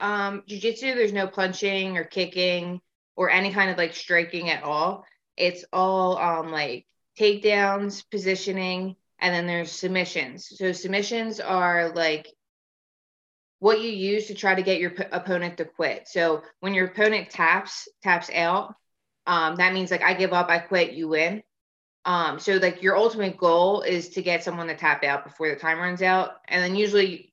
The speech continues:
if it doesn't, you, like, either win by points or by ref decision. But, um, your ultimate goal is to tap them out. So that, that could look like,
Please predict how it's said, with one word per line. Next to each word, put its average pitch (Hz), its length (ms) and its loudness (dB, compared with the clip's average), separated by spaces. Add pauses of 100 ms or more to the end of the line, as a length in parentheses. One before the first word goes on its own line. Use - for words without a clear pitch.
if 185 180 -2
it 175 100 -4
doesn't, 170 380 0
you, 170 80 -4
like, 160 200 -2
either 170 200 2
win 160 180 -2
by 147 140 2
points 151 460 -8
or 151 600 0 (300)
by 165 140 6
ref 156 240 2
decision. 190 540 -2 (320)
But, 175 220 2
um, 160 480 0 (720)
your 202 200 2
ultimate 214 240 2
goal 190 120 2
is 180 100 -2
to - 60 -16
tap 165 180 0
them 180 80 -2
out. 165 120 2
So 175 100 -8
that, 170 280 -2
that 180 140 4
could 185 160 -4
look 180 160 -2
like, 156 340 -2